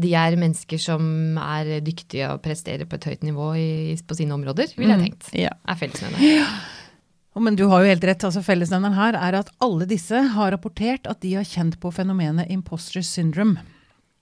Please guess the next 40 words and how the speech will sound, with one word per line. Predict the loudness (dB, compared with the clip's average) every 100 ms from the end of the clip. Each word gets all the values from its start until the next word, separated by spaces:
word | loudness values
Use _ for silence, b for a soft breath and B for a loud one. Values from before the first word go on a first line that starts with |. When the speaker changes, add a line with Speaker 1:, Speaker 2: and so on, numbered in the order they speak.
| _ -14
Speaker 2:
som | -4 0 0
vi |
skal | 0 -2
snakke | -2 0
om. | 0 0 -2 -10
Speaker 1:
Mm. | -8
Speaker 2:
Det | -4 -4 -6
syndromet | -6 -4 -2 -2 -2
skal | -4 -2
vi |
dissekere | -4 -6 -4 -2 0 0
i |
dag. | 0 -2 -4
Speaker 1:
Mm. | -8 -10 -14 _ _ _ _ B B B B B _ -4
Speaker 2:
Ehm, | -2 0 0 0 0 -2 -6
og | -6
vi | -4
har |
fått | -6 -8 -2
med | 0
en, | 0 0 0
eh, | 0 0 0 -2
jeg | -4
holdt | -6 -4
på | -4
å |
si | -4
ekspert | -4 -4 -4 -4 -2
på | 2
feltet. | 2 4 4 2 2 2 2 4 2
<laughs> | 2 2 0 2
Og | -2 -4
nå | -4
ser | -2 0
jeg | 0
hun, | -2 B B B -10 0
hun | 2 4
vrenger | 4 4 4 4
seg | 2
her. | 2 0 B